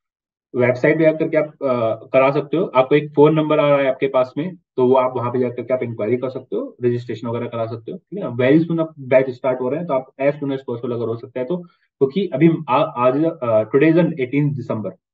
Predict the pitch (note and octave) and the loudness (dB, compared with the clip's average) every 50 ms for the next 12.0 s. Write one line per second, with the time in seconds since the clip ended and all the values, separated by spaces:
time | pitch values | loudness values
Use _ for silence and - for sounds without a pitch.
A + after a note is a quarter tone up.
0 | _ _ _ _ _ _ _ _ _ _ A#2+ B2 C#3+ D3+ E3 E3 D#3+ E3 E3+ D#3+ | _ _ _ _ _ _ _ _ _ _ -2 0 2 2 2 2 2 2 0 0
1 | D#3+ E3 F3 G3+ D#3+ D#3+ D3 B2+ B2 A#2+ C3+ D3+ E3 D#3 - D3 D3 D3+ D#3 D3+ | 0 2 4 4 4 4 2 0 -2 -2 -2 -2 -2 -4 -4 -4 -2 -2 -2 0
2 | C3+ C3 B2 B2 B2+ A#2+ A2 G2 G2+ - - - C3+ B2+ C3 C3 D3+ E3+ E3 E3 | 2 2 2 2 2 2 0 0 0 -2 -4 -4 -4 -4 -2 2 2 2 2 0
3 | E3 D3+ C#3+ C#3 C#3 C#3+ C3+ - - - C#3 A#2+ A#2+ A#2+ C#3+ C3 B2+ - - C3 | 0 0 0 0 0 -2 -4 -4 -2 -2 0 0 0 0 0 -2 -2 -2 -6 -10
4 | A#2 - - B2+ B2 B2 - - C#3 C3+ C#3 C#3 C#3+ D3 D#3 D3+ A#2+ B2 B2+ C#3 | -6 -2 0 0 0 -2 0 0 0 2 2 2 4 2 2 2 2 2 2 2
5 | C3+ - - B2+ B2+ B2 C3+ B2 B2 B2+ B2 A#2+ A#2+ B2 C#3+ F3 F3 F3 - _ | 0 0 0 0 0 0 -2 -4 -2 -2 -2 -2 -2 -4 -4 -6 -8 -10 -14 _
6 | _ _ - B2+ B2 A#2+ - - A2+ A2 G#2 G2+ G2+ A2 A#2 A#2 A#2+ A#2 A2+ C#3 | _ _ -14 -14 -12 -14 -12 -2 0 0 0 2 0 0 0 0 0 -2 -2 -4
7 | E3+ E3+ - _ _ _ _ _ _ - A2+ A2 A2+ A#2+ A#2 C3 C3+ C3+ B2 B2 | -8 -8 -10 _ _ _ _ _ _ -4 -4 -2 -2 -4 -4 0 2 2 2 2
8 | B2+ C3 C3 B2+ B2+ B2 - B2+ B2 A#2+ A#2 A2 - - A#2+ A2+ A2 A2 - - | 2 0 0 0 -2 -2 -2 -4 -4 -4 -4 -6 -4 -4 -2 -2 -2 -4 -6 -8
9 | B2+ A#2 A2+ G2+ G2+ F#2+ G#2 A2+ - _ _ _ _ _ _ _ _ _ _ _ | -8 -6 -4 -4 -4 -4 -6 -8 -10 _ _ _ _ _ _ _ _ _ _ _
10 | _ _ _ _ _ _ _ _ _ _ _ _ _ _ _ _ _ - A2+ A2 | _ _ _ _ _ _ _ _ _ _ _ _ _ _ _ _ _ 2 4 4
11 | A2 G#2+ G#2+ A#2 A#2+ C3+ C3+ C3+ - C3+ C3+ C3+ - C#3 C#3 D3 D#3 E3+ G3+ G#3 | 4 4 2 0 0 0 0 0 2 2 0 2 2 0 -2 0 -2 -4 -6 -8